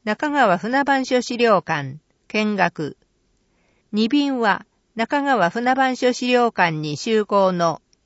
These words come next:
逆コース。荒天、潮位等により、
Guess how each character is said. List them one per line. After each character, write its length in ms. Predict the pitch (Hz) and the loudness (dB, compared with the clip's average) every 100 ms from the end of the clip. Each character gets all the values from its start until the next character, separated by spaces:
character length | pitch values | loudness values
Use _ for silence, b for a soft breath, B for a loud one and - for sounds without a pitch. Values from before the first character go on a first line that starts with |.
| _ | _
逆 280 | 214 - 285 | -2 -2 -2
コ 200 | 294 240 | 2 2
ー 60 | 165 | 2
ス。 280 | - 131 _ _ _ _ _ _ _ _ _ _ _ | -4 -12 _ _ _ _ _ _ _ _ _ _ _
荒 260 | - 269 277 | 4 6 6
天、 400 | 254 240 214 - 202 | 2 0 -2 -8 -10
潮 280 | - 285 294 | -4 0 0
位 140 | 247 | -2
等 240 | - 220 214 | 0 0 0
に 180 | 175 170 | -2 -2
よ 140 | 151 | -4
り、 240 | 151 147 | -6 -10